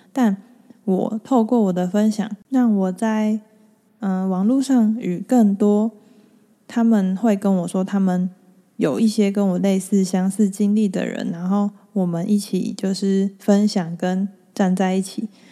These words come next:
那个感觉其实要说感动吗？就是你会知道，哦，原来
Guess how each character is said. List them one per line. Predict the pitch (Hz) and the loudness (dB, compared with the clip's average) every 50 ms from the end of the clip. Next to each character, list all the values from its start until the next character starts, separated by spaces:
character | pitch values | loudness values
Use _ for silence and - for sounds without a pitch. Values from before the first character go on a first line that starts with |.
| - _ _ _ _ _ _ _ _ _ _ _ | -20 _ _ _ _ _ _ _ _ _ _ _
那 | - 330 269 | 0 2 2
个 | 220 208 190 190 | 4 2 0 0
感 | - 180 170 165 165 170 | 0 -2 -4 -4 -4 -2
觉 | 180 180 185 | 0 0 0
其 | 196 - - 208 | -2 -2 -4 -4
实 | 190 202 208 208 220 226 226 - _ _ _ _ _ _ _ _ _ _ _ _ _ _ _ _ _ | -2 0 0 0 0 0 -2 -6 _ _ _ _ _ _ _ _ _ _ _ _ _ _ _ _ _
要 | - 269 254 | -2 0 0
说 | 247 - 254 247 | 0 2 0 2
感 | 233 202 170 151 156 | 2 0 0 0 -2
动 | 185 220 226 208 | 0 0 2 2
吗？ | 185 175 170 165 165 175 185 180 - _ _ _ _ _ _ _ | 2 0 -2 -4 -4 -6 -6 -8 -10 _ _ _ _ _ _ _
就 | - - 233 | -6 -4 -4
是 | 220 - - 240 233 226 208 - - - | -4 -2 -2 -2 -2 0 -2 -2 -4 -4
你 | - 180 160 | -6 -4 0
会 | 214 226 240 240 233 226 226 233 - - | 2 2 4 4 4 2 0 -4 -10 -14
知 | - - 220 220 | -6 -4 -2 -2
道， | 220 240 226 208 190 185 196 208 - _ _ | 0 0 0 0 0 -2 -4 -8 -10 _ _
哦， | - 240 214 196 | 0 0 2 2
原 | 190 190 185 190 | 2 0 0 -2
来 | 185 180 180 180 185 208 202 | -2 -2 -2 -2 -4 -4 -6